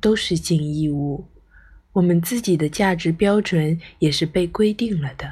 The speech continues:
做人的乐趣不是太可怜了吗？难怪有人情愿做一只疯狗呢。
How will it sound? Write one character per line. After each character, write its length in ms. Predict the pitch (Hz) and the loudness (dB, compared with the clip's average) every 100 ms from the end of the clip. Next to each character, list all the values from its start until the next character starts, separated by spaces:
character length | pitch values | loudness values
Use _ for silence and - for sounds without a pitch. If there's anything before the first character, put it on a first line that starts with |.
| 165 - - - _ _ _ _ _ | -16 -20 -20 -20 _ _ _ _ _
做 220 | - 254 | 2 2
人 240 | 196 165 160 | 4 2 2
的 80 | |
乐 260 | 185 202 190 | 2 2 2
趣 520 | 170 - 175 160 165 - - | 0 -2 2 2 0 -6 -10
不 140 | - 151 | -4 -2
是 160 | 170 | -2
太 240 | 165 - 170 | -4 -4 -4
可 240 | - 151 | -6 -8
怜 260 | 147 143 147 | -6 -4 -2
了 120 | 165 | -2
吗？ 380 | 175 180 185 190 _ _ _ _ _ _ _ _ _ - - | -2 -2 -6 -8 _ _ _ _ _ _ _ _ _ -8 0
难 200 | 165 185 | 2 2
怪 220 | 233 220 | 2 2
有 200 | 180 151 | 2 0
人 320 | 151 160 170 170 - | 0 0 0 -4 -16
情 260 | - - 160 | -8 -2 0
愿 220 | 170 175 | 2 0
做 180 | 165 170 | 0 0
一 100 | 160 | 0
只 220 | 160 175 | 0 -2
疯 260 | 175 214 214 | -2 -4 -4
狗 200 | 202 139 135 | -4 -4 -6
呢。 260 | 143 135 165 | -10 -10 -12